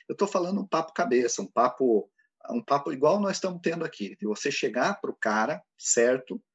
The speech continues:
ou melhor, pras pessoas certas, na hora certa, e tomar um café, né? E, e a partir desse momento, você vai chamar o cara e vai falar assim, "Olha, eu queria tomar, marcar um café contigo,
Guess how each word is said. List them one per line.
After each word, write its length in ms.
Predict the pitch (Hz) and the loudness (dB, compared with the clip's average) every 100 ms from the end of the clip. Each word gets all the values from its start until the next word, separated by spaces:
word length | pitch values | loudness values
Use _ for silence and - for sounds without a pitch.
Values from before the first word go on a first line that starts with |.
| _ _ | _ _
ou 140 | - 110 | -2 0
melhor, 400 | 110 104 92 92 | 2 2 0 -6
pras 200 | 107 107 | -4 -4
pessoas 540 | - 107 - 139 185 208 | -2 -4 -2 -2 0 0
certas, 720 | - 120 117 - - - - _ | 0 0 -2 -6 -10 -12 -14 _
na 160 | 110 | 0
hora 320 | 101 98 120 208 | 4 6 6 4
certa, 600 | - 156 123 123 160 - _ _ _ _ - | 0 2 2 2 -4 -6 _ _ _ _ -4
e 320 | 185 262 - _ _ _ _ _ | -2 -2 -6 _ _ _ _ _
tomar 220 | 226 185 | 4 6
um 100 | 170 | 4
café, 460 | 185 180 127 117 - _ _ _ _ _ _ _ - - _ _ _ _ _ _ | 2 -2 -2 -4 -8 _ _ _ _ _ _ _ -20 -20 _ _ _ _ _ _
né? 320 | 104 113 - - | -4 -4 -4 -10
E, 380 | - 131 208 202 | -6 -4 -2 0
e 80 | 220 | 2
a 60 | |
partir 280 | 233 185 - | 4 2 2
desse 220 | 220 202 | 2 2
momento, 440 | 175 135 127 165 139 | 2 2 2 0 -2
você 80 | 139 | 0
vai 160 | 151 | 0
chamar 480 | - 131 120 131 131 | 0 -2 0 0 -2
o 40 | 127 | -6
cara 220 | - 151 | -4 -4
e 20 | |
vai 120 | 147 | -4
falar 140 | 143 143 | -2 -4
assim, 80 | 190 | 0
"Olha, 160 | 180 | 0
eu 80 | 131 | -2
queria 180 | - 202 | -4 -6
tomar, 320 | - 165 131 | -4 -4 0
marcar 340 | 117 110 - 123 | 0 -2 -2 -6
um 80 | 107 | -4
café 300 | 98 - 101 | -6 -4 -6
contigo, 520 | 104 98 151 143 | -8 -10 -8 -10